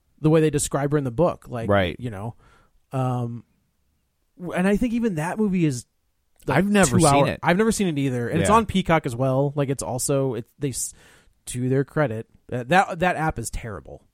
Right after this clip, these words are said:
Speaker 1: It's a,
Speaker 2: Yeah.
Speaker 1: it's an atrocious app, but they sit it right next to the other one.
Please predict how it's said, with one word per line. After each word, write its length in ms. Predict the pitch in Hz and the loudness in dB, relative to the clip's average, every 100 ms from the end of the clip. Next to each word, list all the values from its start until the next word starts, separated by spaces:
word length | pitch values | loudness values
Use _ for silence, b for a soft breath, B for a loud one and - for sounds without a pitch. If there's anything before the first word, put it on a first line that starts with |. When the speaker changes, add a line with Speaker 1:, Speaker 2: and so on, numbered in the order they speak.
| _ | _
Speaker 1:
It's 80 | - | -2
a, 40 | |
Speaker 2:
Yeah. 180 | 92 73 | -2 -2
Speaker 1:
it's 120 | - 139 | -6 -10
an 80 | |
atrocious 540 | 123 - 196 196 160 - | -10 -4 2 2 2 -4
app, 260 | 120 123 - b b b b _ _ 135 - | -4 -6 -8 b b b b _ _ -2 4
but 320 | 180 135 135 _ | 6 4 -2 _
they 160 | 156 | 0
sit 300 | 143 - 202 | 2 4 4
it 80 | 170 135 | 4 2
right 340 | 139 143 156 | 0 -2 0
next 240 | 147 147 | -4 -4
to 80 | - | -6
the 160 | 123 120 | -6 -6
other 160 | 104 | -6
one. 180 | 92 78 | -10 -12